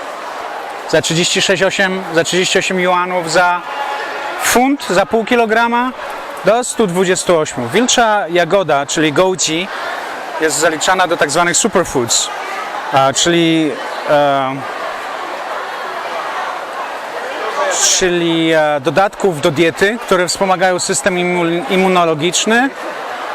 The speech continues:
jak i również pomagają walczyć z wszelkiego rodzaju chorobami. Ja w zimie piję goji codziennie. Pomagają naprawdę dużo, gdyż, e, są bardzo wygodne i smaczne w piciu, a przy okazji rozcieńczają krew, obniżają ciśnienie,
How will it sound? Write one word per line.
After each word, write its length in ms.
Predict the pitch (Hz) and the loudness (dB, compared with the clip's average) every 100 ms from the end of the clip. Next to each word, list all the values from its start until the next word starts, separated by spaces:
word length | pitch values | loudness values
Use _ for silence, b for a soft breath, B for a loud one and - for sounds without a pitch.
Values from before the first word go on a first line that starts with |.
| - - - | -8 -4 0
jak 180 | 208 | 2
i 80 | 214 | 4
również 300 | 208 185 202 | 2 2 0
pomagają 580 | - 180 170 175 180 180 | 2 2 4 4 2 2
walczyć 320 | 165 165 170 | 0 0 0
z 40 | - | 0
wszelkiego 380 | 170 - 160 | 0 2 2
rodzaju 280 | 165 156 165 | 2 2 2
chorobami. 440 | 165 170 151 139 156 | 2 2 2 2 2
Ja 140 | 214 | 2
w 40 | |
zimie 260 | 190 208 202 | 2 0 0
piję 260 | - 208 170 | 2 2 4
goji 340 | 190 180 180 | 2 2 -2
codziennie. 520 | 175 156 170 151 135 - - - - - - - - | 0 2 2 2 0 -2 -8 -10 -10 -10 -8 -10 -2
Pomagają 460 | 170 165 165 165 165 | 2 2 4 2 2
naprawdę 420 | 160 170 147 165 | 2 2 2 2
dużo, 380 | 147 139 160 196 202 151 - - - - - - - - - - - - - | 2 2 2 0 -2 -2 -4 -8 -8 -8 -8 -8 -8 -10 -10 -10 -10 -10 -6
gdyż, 460 | 127 165 156 - 165 | 0 2 2 -2 0
e, 340 | 160 151 151 156 - - - - - - - - | 2 2 0 -4 -8 -10 -8 -8 -8 -10 -8 -4
są 140 | 170 | -2
bardzo 300 | 156 180 170 | 2 2 0
wygodne 600 | 165 156 165 147 170 - - - - - - - - - 139 | 0 0 0 0 0 0 -2 -6 -8 -8 -8 -8 -8 -6 -6
i 40 | |
smaczne 440 | - 175 170 175 | -2 0 0 -2
w 100 | 160 | -4
piciu, 260 | - 202 214 | -4 0 2
a 40 | 202 | 2
przy 180 | - | 2
okazji 360 | 190 190 175 170 | 2 2 2 2
rozcieńczają 520 | 160 - 160 156 143 | 0 0 0 2 2
krew, 260 | 139 226 185 | 2 2 2
obniżają 480 | 151 156 156 151 135 | 0 2 2 2 0
ciśnienie, 580 | 160 - 196 185 175 | -2 0 2 2 2